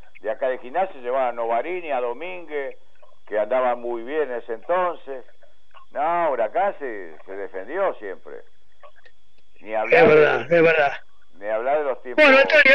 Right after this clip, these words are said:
Speaker 2: hemos hecho, hemos hecho un reconto, este, de todo su paso glorioso por la institución.
Speaker 1: Eh.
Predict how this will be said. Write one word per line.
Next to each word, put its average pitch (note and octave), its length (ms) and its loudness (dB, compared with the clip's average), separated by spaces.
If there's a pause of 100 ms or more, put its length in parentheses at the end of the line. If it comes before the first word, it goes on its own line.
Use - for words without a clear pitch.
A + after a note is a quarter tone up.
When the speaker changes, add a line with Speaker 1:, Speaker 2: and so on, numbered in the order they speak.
Speaker 2:
hemos C#4+ 200 8
hecho, D4 160 6 (260)
hemos C#4 220 8
hecho C#4 220 6
un C4+ 140 8
reconto, B3+ 560 8 (800)
este, G3 380 8 (340)
de A#3 160 4
todo C#4 220 10
su - 180 6
paso A#3 340 8
glorioso A#3 560 10
por A3 120 6
la G#3+ 80 10
institución. C4+ 760 8
Speaker 1:
Eh. G#1+ 120 -10